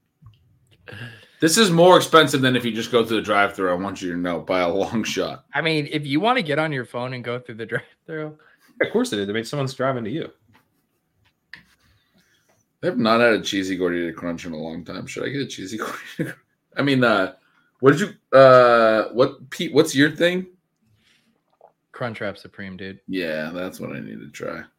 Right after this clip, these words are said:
Speaker 2: Who said that was overrated? Was that Pat?
Speaker 1: No, it was me.
Speaker 3: No, dude, I wouldn't know if it's overrated. I haven't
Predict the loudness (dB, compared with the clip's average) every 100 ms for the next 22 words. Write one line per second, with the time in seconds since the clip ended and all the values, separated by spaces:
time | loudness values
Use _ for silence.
0 | -12 -10 -6 -2 -2 -2 -4 -6 -8 -8
1 | -8 -10 -10 -8 -8 -8 -8 -10 _ _
2 | _ _ _ -8 -6 -6 -8 -10 -8 -2
3 | -2 -2 -4 -4 -4 -4 -12 -8 -6 -6
4 | -10 -20 -20 -20 -20 -20 _ _ -16 -12
5 | -12